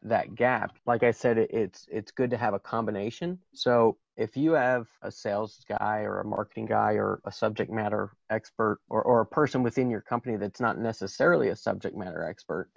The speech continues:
you can bring in an influencer that you're partnered up with, and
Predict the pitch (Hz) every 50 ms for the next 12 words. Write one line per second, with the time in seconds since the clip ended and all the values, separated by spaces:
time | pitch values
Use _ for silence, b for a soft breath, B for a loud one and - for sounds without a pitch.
0 | _ _ _ _ - 147 175 - 170 127 113 107 120 123 123 127 127 127 120 117
1 | 117 113 107 - _ - 117 107 107 131 160 151 - 117 107 90 85 - - 85
2 | 85 95 127 - _ _ - 101 87 107 101 - - 123 - - 92 - 104 139
3 | - - 110 90 87 110 - - - - - 110 107 107 107 107 107 107